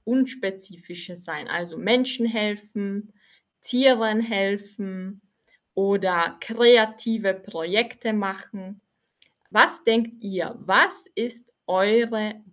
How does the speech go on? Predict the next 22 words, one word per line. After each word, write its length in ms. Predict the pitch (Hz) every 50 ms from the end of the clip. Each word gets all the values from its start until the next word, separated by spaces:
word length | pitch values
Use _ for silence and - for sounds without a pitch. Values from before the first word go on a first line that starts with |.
| _
Berufung? 960 | - 196 190 190 190 190 190 208 226 226 220 226 - - - 247 - - - _ _ _ _ _ _ _ _ _ _ _ _ _ _ _ _ _ _ _ _ _ _ - - - _ _
Wenn 360 | - 180 170 214 247 285 302
ihr 340 | 302 - - 214 226 196 -
eine 240 | - 190 190 185 -
Idee 420 | - 175 175 - 180 170 175 190 190
habt, 420 | 254 320 - - - _ _ - -
schreibt 760 | - - - - 208 202 180 190 196 220 262 - - _ - _
es 360 | - 190 196 196 202 - - _ _ _
in 180 | - 202 196 196
den 260 | 185 185 185 180 180
Chat, 540 | - - - - 151 - - _ - _ _ _ _ _ _ _ _
okay? 580 | - - _ - 175 170 185 226 - - - _ _ _ _ _ _ - - - _ _ _ _ _ _
Und 380 | - 233 285 330 415 415 - - _ _ _ _
jetzt 680 | 208 175 175 196 208 247 349 - - - - - _
gehen 320 | - 220 233 247 254 247 208
wir 260 | 208 220 220 - 175
weiter 640 | 180 165 165 175 185 190 190 - - 247 277 320 - - - _ _ _
zu 280 | - - - 269 -
einem 600 | - 208 214 214 220 220 226 226 226 - - - -
anderen 1040 | - 170 190 226 247 254 233 240 233 233 226 220 220 220 226 226 220 226 - _ _ _
Wort. 880 | - 165 165 160 170 180 185 185 170 147 - - - _ _ - - _ _ _ _ _ _ _ _ _ _ _ _ _ _ _ _
Der 600 | _ 180 175 170 196 226 254 262 277 294 285 277